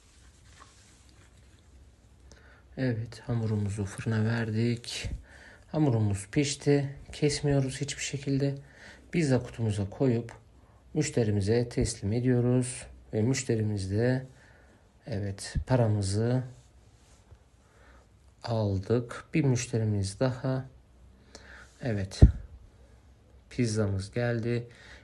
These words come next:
Pizza sosumuzu her zamanki gibi bol koyuyoruz. Ardından peynirimiz, kaşar peynirimiz. Evet, kaşar peynirimizi de koyduktan sonra fırına veriyoruz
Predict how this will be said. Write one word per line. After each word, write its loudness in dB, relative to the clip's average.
Pizza 2
sosumuzu -2
her 2
zamanki 0
gibi 0
bol 4
koyuyoruz. 2
Ardından 0
peynirimiz, 2
kaşar 0
peynirimiz. 0
Evet, -4
kaşar -4
peynirimizi 0
de -4
koyduktan -2
sonra -4
fırına -2
veriyoruz -2